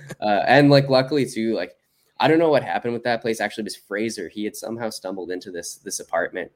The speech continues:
uh, with, like, a sick view. It was, like, right downtown, right above, like, Rogers Arena, like, where the Canucks play.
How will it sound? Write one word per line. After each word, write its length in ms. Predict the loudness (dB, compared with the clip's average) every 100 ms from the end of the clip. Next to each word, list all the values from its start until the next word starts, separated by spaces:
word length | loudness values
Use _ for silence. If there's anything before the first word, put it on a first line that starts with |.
| -8
uh, 200 | -6 -6
with, 140 | -10 -16
like, 160 | -18
a 40 | -12
sick 340 | -4 -4 -6
view. 220 | -6 -4 -2
It 20 |
was, 120 | -4
like, 140 | -4 2
right 200 | 2 2
downtown, 380 | -4 -2 -4 4
right 180 | 4
above, 260 | 6 2 2
like, 200 | 0 -2
Rogers 340 | -4 -4 -8
Arena, 200 | -10 -10
like, 140 | -10 -10
where 120 | -10
the 80 | -10
Canucks 280 | -16 -20 -12
play. 240 | -10